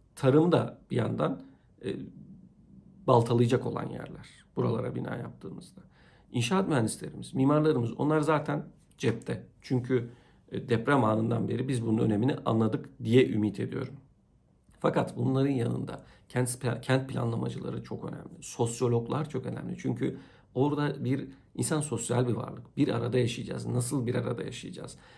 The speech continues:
Hangi kültürden, hangi sosyoekonomik seviyeden insanlar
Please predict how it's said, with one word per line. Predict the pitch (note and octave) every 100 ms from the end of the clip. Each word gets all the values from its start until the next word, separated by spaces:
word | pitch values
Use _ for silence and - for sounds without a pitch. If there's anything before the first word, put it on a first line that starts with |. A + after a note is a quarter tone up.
| -
Hangi | A#2 C3 B2+
kültürden, | B2 A2+ A#2 A2+ A2+
hangi | A#2 C3 B2+
sosyoekonomik | - C3 - - A#2+ A#2+ A#2
seviyeden | - - - -
insanlar | A#2+ A2+ - - -